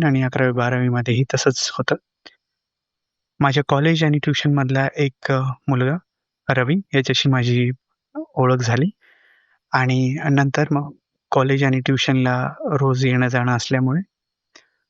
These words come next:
आमची ओळख वाढली आणि ओळखीचं रूपांतर मग मैत्रीमध्ये झालं.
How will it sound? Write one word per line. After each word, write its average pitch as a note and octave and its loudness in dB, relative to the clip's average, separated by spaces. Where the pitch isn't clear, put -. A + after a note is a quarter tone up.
आमची C#3 0
ओळख C#3 2
वाढली C#3 2
आणि D#3+ 2
ओळखीचं C#3+ 0
रूपांतर C3 -2
मग C3 0
मैत्रीमध्ये C3+ 0
झालं. A#2 -4